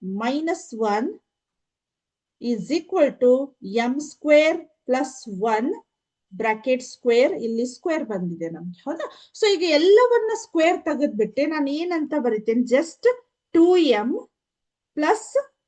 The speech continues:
ಎಂ ಸ್ಕ್ವೇರ್ ಮೈನಸ್ ಒನ್ is equal to ಎಂ ಸ್ಕ್ವೇರ್ ಪ್ಲಸ್ ಒನ್. So ಈ ಒಂದು ಫಾರ್ಮುಲಾವನ್ನ ಯೂಸ್ ಮಾಡಿ ನಾವ್ ಏನ್ ಮಾಡ್ಬೋದು ಹೇಳ್ರಿ? ಪೈಥಾಗೋರಿಯನ್ ಟ್ರಿಪ್ಲೆಟ್ಸ್ ಗಳನ್ನ ಕಂಡುಹಿಡಿಬಹುದು.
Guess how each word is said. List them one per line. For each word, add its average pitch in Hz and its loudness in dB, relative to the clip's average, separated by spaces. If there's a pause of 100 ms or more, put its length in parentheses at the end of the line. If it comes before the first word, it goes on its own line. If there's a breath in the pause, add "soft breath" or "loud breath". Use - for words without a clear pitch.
(240)
ಎಂ 254 2
ಸ್ಕ್ವೇರ್ 330 0
ಮೈನಸ್ 247 -6
ಒನ್ 214 -4 (580)
is 196 -6
equal 320 -2 (120)
to 494 8
ಎಂ 247 0
ಸ್ಕ್ವೇರ್ 330 -2
ಪ್ಲಸ್ 220 -6
ಒನ್. 214 -2 (480)
So 349 -4
ಈ 392 6
ಒಂದು 427 -4
ಫಾರ್ಮುಲಾವನ್ನ 311 0
ಯೂಸ್ 285 -4
ಮಾಡಿ 220 -4
ನಾವ್ 208 -8
ಏನ್ 226 -4
ಮಾಡ್ಬೋದು 208 -4
ಹೇಳ್ರಿ? 294 -2 (140)
ಪೈಥಾಗೋರಿಯನ್ 302 -2
ಟ್ರಿಪ್ಲೆಟ್ಸ್ 302 -4
ಗಳನ್ನ 220 -2 (380)
ಕಂಡುಹಿಡಿಬಹುದು. 170 -4